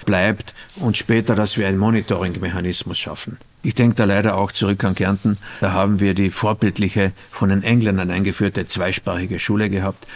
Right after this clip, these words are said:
die obligatorische zweisprachige Schule, ja. Und kaum sind die Engländer abgezogen,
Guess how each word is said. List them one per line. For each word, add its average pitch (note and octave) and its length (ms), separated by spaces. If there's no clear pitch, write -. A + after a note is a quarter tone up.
die F#2 220
obligatorische G#2 840
zweisprachige F2 680
Schule, A#2 340
ja. F#2+ 220
Und A#2+ 380
kaum A2+ 220
sind G#2+ 180
die F#2+ 80
Engländer G2 380
abgezogen, G2 640